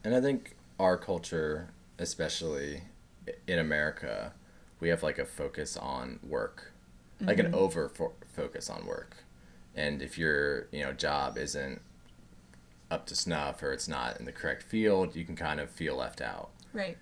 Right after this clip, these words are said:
Speaker 1: And it's the first question, usually the first, one of the first five questions you ask someone when you meet them is like, "Oh, well, what do you do?" And we mean, we mean, "What is your job?"
Speaker 2: What's your job?
Speaker 1: Right.
Speaker 2: Um, I remember a great scene from one of the best movies of all time.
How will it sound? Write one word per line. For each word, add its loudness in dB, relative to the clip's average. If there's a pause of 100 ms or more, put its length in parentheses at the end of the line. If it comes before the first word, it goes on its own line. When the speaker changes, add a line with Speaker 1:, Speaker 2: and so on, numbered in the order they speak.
Speaker 1:
And 2
it's 2
the -2
first 2
question, 4
usually -2 (100)
the -12
first, 4 (220)
one 2
of 2
the 2
first 0
five 2
questions 0
you -2
ask 2
someone 0
when -2
you -2
meet 0
them 0
is -4
like, -4
"Oh, 12
well, 6
what 4
do 0
you 2
do?" 0 (680)
And 6
we 2
mean, 2
we 0
mean, -2
"What -2 (140)
is -6
your -4
job?" -2
Speaker 2:
What's -2
your -6
job? -14 (220)
Speaker 1:
Right. 0 (840)
Speaker 2:
Um, 4
I 8
remember 6
a 2
great 2
scene -6 (160)
from -4
one 0
of -4
the -2
best 0
movies -10
of -4
all -2
time. -6